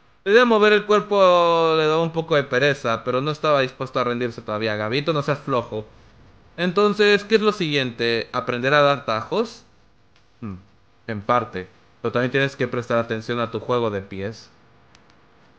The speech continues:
Ok. Coloca tu pie aquí, así. Vale. Gael se aga-,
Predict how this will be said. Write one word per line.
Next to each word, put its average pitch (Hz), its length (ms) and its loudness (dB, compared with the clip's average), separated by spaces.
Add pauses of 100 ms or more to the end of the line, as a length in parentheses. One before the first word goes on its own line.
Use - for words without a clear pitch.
(880)
Ok. 110 320 -8 (2000)
Coloca 139 320 -2
tu 113 140 -4
pie 107 160 -4
aquí, 101 500 -10
así. 101 800 -10 (760)
Vale. 104 840 -4 (340)
Gael 143 180 2
se 190 100 0
aga-, 147 300 2